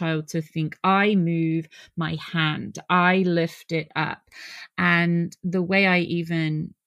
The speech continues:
say the task would have a very specific oomph and lift, or it would lower in tone depending on what I'm trying to have the child achieve.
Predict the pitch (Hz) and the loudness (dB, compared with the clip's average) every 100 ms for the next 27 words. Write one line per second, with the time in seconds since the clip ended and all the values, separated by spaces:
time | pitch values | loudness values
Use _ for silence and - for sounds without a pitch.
0 | 214 196 - 208 208 240 190 175 165 165 | -8 -6 -2 2 4 4 2 0 0 2
1 | 160 160 - 175 175 165 156 165 165 175 | 2 0 -4 0 0 0 0 -2 0 0
2 | 160 160 170 175 180 160 160 156 - 175 | -2 0 0 2 0 -2 -4 -8 -8 -6
3 | - 165 160 151 - - 220 196 - - | -4 -6 -6 -8 -10 -2 2 2 0 -6
4 | 170 160 180 185 185 - _ _ 175 165 | -4 0 2 2 0 -4 _ _ -4 -2
5 | 165 - 170 175 175 175 190 185 170 160 | 0 -2 -2 0 2 2 2 2 2 0
6 | 156 156 - 185 170 160 - - - - | -2 -4 -4 0 0 0 -4 -16 -8 -6
7 | 202 - 185 190 190 190 185 165 165 165 | -6 -2 2 4 4 2 2 0 0 0
8 | 160 - 175 170 165 165 165 160 - 156 | -4 -6 -4 -2 -2 -2 -2 -4 -6 -4
9 | 156 156 156 - 151 151 - 156 - 156 | -4 -6 -10 -8 -8 -8 -12 -12 -8 -6
10 | 151 156 - _ - 151 - 240 190 92 | -6 -8 -12 _ -10 -6 -4 -2 -2 -4
11 | - | -10